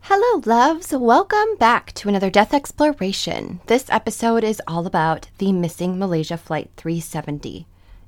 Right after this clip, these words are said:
If you're afraid of flying, this might not be the episode for you.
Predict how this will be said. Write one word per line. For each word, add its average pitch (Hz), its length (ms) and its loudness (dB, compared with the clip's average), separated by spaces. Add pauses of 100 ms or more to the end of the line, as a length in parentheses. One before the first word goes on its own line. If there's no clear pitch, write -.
(100)
If 349 200 0
you're 440 160 0
afraid 269 260 -4
of 277 60 0
flying, 175 480 -2 (140)
this - 220 -6
might 202 120 0
not 151 200 -4
be 147 80 -8
the 110 100 -6
episode 135 380 -8
for - 140 -14
you. 123 180 -8